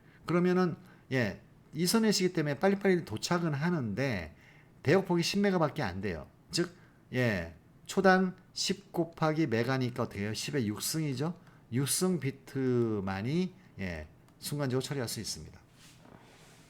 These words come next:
근데 이쪽 라인은, 이쪽 라인은,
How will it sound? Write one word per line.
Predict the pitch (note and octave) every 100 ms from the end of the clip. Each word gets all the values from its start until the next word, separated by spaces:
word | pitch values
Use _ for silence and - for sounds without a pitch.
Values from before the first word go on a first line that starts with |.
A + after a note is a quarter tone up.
| - - - - - - - - - -
근데 | F3+ F#3
이쪽 | F3+ G#3+ - B3
라인은, | A3 F#3+ E3+ F#3+ A2+ A2
이쪽 | D#3+ - A3 G#3+
라인은, | G3+ G3 G3 G3 G3 G3